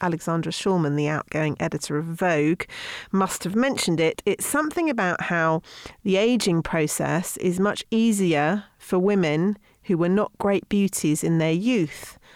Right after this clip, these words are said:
And I always identify with that. <laughs> Is that what you're really writing to me about? I'm not sure. Let's set that thought aside for a second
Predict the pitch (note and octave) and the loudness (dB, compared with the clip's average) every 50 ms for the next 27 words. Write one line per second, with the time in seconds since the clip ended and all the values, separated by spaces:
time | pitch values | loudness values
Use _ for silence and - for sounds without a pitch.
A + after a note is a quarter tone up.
0 | - - - - - - E3+ E3 E3+ F3 F3+ F#3 F3 E3+ F3 - F3 F3+ - G3 | -20 -20 -20 -16 -10 -6 -4 -2 -2 -2 -2 0 -2 -2 -2 -2 -4 -2 -2 0
1 | F#3+ F#3 - - - - F3 D#3+ E3+ - - G3 G3+ - - A3+ - - - - | -2 -2 -2 -4 -6 -6 -4 -4 -4 -4 -2 -2 -2 -2 -2 -4 -4 -8 -12 -14
2 | - - - - - - - A3+ G#3+ A#3+ - - _ _ _ _ _ _ - C#4+ | -10 -10 -8 -8 -10 -12 -14 -14 -16 -16 -18 -20 _ _ _ _ _ _ 0 2
3 | D4+ C#4 - - E4 E4+ F4 E4 - - _ - A3+ A3+ G#3 - - G#3+ G3 F3+ | 2 2 2 0 0 2 2 0 -2 -4 _ -2 0 0 0 2 2 2 2 4
4 | E3+ F#3 F3+ E3+ E3 D#3+ E3+ E3+ D#3+ D#3+ E3+ - - F3+ F3 E3+ - F3+ E3 D#3+ | 4 4 4 4 4 2 2 2 0 0 -2 -2 -2 -2 -2 0 0 0 0 0
5 | D3+ - D#3+ D#3 D#3 D#3 - - - - - - F#3 G#3 A3 A#3 A#3+ C#4+ D4 - | 0 0 -2 -2 -2 -2 -4 -6 -6 -8 -6 -4 -2 2 2 4 4 2 0 -2
6 | - - - C#4 B3+ A3+ G3 E3+ D#3 C#3+ D#3 D3+ - _ _ _ _ _ - - | -4 -4 -2 0 2 2 4 2 2 0 -2 -4 -8 _ _ _ _ _ -16 -16
7 | - _ - B3+ C#4+ - - - - - - E4 - - - D4 - - - - | -8 _ 0 0 0 0 -2 -2 -4 -4 -2 -4 -4 -2 -2 -4 -4 -4 -4 -2
8 | C#4 C4+ B3 - - A#3 - - G#3 G3 F#3+ - - F3+ E3+ - - F3+ E3 - | 0 0 0 0 -2 -4 -2 0 0 0 0 0 -2 -4 -4 -2 -2 -4 -4 -4
9 | - E3+ D#3 - C#3 C3+ | -4 -4 -4 -2 -2 -4